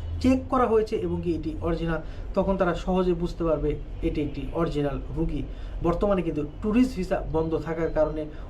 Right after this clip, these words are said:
অনেক অসাধু ব্যবসায়ী সব ফেক ডকুমেন্ট বানিয়ে অনেক মানুষকে মেডিকেল ভিসার করে দিচ্ছে এবং কি অনেকেই কিন্তু ফেরত আসছে বর্ডার থেকে। তেতাল্লিশ নাম্বার পাতায় অনেকের সিল পড়ে যাচ্ছে। রিসেন্টলি অনেককে দেখলাম যাদের তেতাল্লিশ নাম্বার পাতাতে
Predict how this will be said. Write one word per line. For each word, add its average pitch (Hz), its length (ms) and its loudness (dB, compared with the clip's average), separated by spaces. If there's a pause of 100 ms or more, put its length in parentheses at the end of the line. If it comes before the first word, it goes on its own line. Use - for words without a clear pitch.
(100)
অনেক 240 160 6 (180)
অসাধু 185 380 2
ব্যবসায়ী 165 360 0 (240)
সব 151 140 0 (120)
ফেক 190 180 2 (140)
ডকুমেন্ট 160 380 0
বানিয়ে 156 220 2 (140)
অনেক 151 140 0 (100)
মানুষকে 143 360 -4 (400)
মেডিকেল 147 360 2 (200)
ভিসার 131 340 0 (600)
করে 185 240 6
দিচ্ছে 175 260 0 (220)
এবং 254 200 4
কি 262 80 2 (180)
অনেকেই 214 360 2
কিন্তু 190 240 -2 (200)
ফেরত 190 360 0
আসছে - 240 -2 (220)
বর্ডার 143 360 0
থেকে। 131 220 -4
তেতাল্লিশ 180 460 0
নাম্বার 170 240 0 (340)
পাতায় 175 320 4
অনেকের 185 260 0 (100)
সিল 196 200 0 (220)
পড়ে 208 200 0
যাচ্ছে। 190 240 2 (200)
রিসেন্টলি 196 340 0 (360)
অনেককে 196 260 2 (120)
দেখলাম 190 300 2
যাদের 180 260 2
তেতাল্লিশ 196 420 2
নাম্বার 185 280 2
পাতাতে 180 280 -2